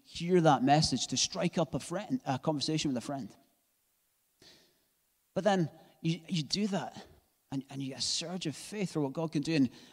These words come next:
and you think, "Okay, I, I want more of that." And, and, and then you, you hear that call to go again. And, and next time you meet with that friend, you don't just strike up the, a conversation about God. You, you then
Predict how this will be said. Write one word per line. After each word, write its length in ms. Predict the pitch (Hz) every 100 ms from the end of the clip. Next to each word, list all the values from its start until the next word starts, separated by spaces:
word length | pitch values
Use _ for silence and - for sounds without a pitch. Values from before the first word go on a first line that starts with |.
| -
and 120 | 143
you 60 | 147
think, 280 | 117 156 -
"Okay, 380 | 165 - 208 180
I, 160 | 147 - - -
I 80 | 170
want 220 | 202 175
more 260 | 156 180 226
of 60 |
that." 200 | 180 123
And, 160 | 143 135 -
and, 120 | 151 -
and 120 | - 170
then 160 | 175
you, 120 | 170 143
you 160 | 170 160
hear 180 | 180 190
that 220 | 165 -
call 180 | 180 175
to 120 | 156
go 260 | 143 175 170
again. 300 | 156 180 151
And, 100 | 120 - - -
and 200 | 143 160
next 320 | 196 202 -
time 200 | 185 170
you 80 | 160
meet 160 | 185
with 100 | 180
that 180 | 160 113
friend, 300 | - 175 156 - - -
you 180 | - 156
don't 320 | 165 180 165 -
just 180 | 160
strike 320 | - - 160 -
up 160 | 135
the, 100 | 143 - - -
a 80 |
conversation 1040 | 123 156 151 139 - 160 165 170 156 113 104 - _ _ _ _ - -
about 320 | 123 123 113
God. 260 | 127 123
You, 140 | 143 147 -
you 160 | 151
then 240 | 139 165